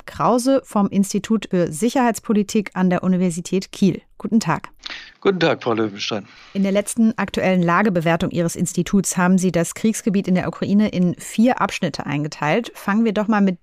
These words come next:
Speaker 1: dem an, der momentan besonders im Fokus steht. Das ist die südöstliche Front, wo auch die Hafenstadt Mariupol liegt. Was sind da die aktuellen Entwicklungen?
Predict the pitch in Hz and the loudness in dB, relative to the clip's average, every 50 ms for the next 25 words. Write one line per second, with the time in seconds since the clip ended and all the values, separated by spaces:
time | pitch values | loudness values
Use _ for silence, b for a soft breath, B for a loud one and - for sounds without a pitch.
0 | _ - 175 196 233 247 - - 214 208 220 226 - - 190 190 190 196 190 185 | _ -2 2 4 4 2 2 2 2 2 2 2 4 2 4 4 6 4 4 4
1 | 180 - 190 185 180 175 160 165 170 180 170 165 - - 151 - - 170 165 - | 2 2 2 2 2 2 4 4 4 4 4 2 0 -4 -6 -2 -2 -2 0 0
2 | 202 202 - - - - - - - - 220 247 233 - 208 180 - - - - | -2 -2 -2 -6 -12 -10 -10 -6 0 2 2 2 4 2 -2 -2 -2 -6 0 0
3 | 202 165 190 233 226 - - _ _ - - 233 - - - 180 170 - - 170 | 0 2 2 0 -2 -2 -10 _ _ -2 -2 0 0 -2 -2 -2 -2 0 0 0
4 | 156 - - - - - 143 147 151 180 214 - - B B B B B B B | 0 0 -4 -12 -10 -4 0 2 4 4 4 2 0 B B B B B B B
5 | B - 175 160 202 208 - - 175 - - - 202 190 180 175 190 - 196 - | B -8 -2 0 0 2 2 0 -2 0 0 0 2 2 2 2 0 0 -2 -2
6 | - 190 170 - 165 165 165 185 196 208 175 - - - 165 143 143 - - - | -2 -2 -2 0 0 0 2 4 4 4 2 0 0 0 2 2 2 0 -2 -4
7 | 175 156 143 - - - - 180 190 - - 220 202 202 190 175 190 - - 180 | -4 -4 -4 -6 -6 -6 -4 -4 -2 2 2 2 2 2 0 0 0 -2 -4 -4
8 | - - - - 170 165 - - - - 165 - - 131 - - - - | -4 -4 -2 0 0 0 -2 -4 -4 -6 -6 -6 -6 -8 -6 -6 -8 -8